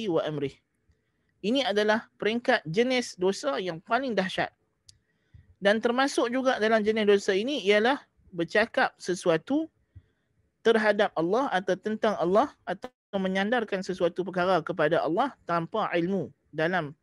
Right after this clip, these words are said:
pemerintahannya, dalam, dalam penciptaannya maupun dalam arahannya, sama ada dalam kejadian alam maupun dalam hukum syarak. So, menisbahkan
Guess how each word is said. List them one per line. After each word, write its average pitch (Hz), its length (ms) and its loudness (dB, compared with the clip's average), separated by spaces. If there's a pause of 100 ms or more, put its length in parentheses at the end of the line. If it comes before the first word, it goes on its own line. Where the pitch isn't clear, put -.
(280)
pemerintahannya, 160 880 -4
dalam, 147 320 -4 (800)
dalam 170 320 0
penciptaannya 220 880 -2 (240)
maupun 185 480 -4
dalam 175 400 0 (1040)
arahannya, 160 640 -2
sama 156 320 -4
ada 165 240 0
dalam 139 400 -4 (160)
kejadian 151 480 0
alam 294 400 -2 (160)
maupun 160 560 -6 (160)
dalam 156 400 -4
hukum 170 240 -4
syarak. 143 320 -4 (400)
So, - 80 -16 (720)
menisbahkan 160 880 -4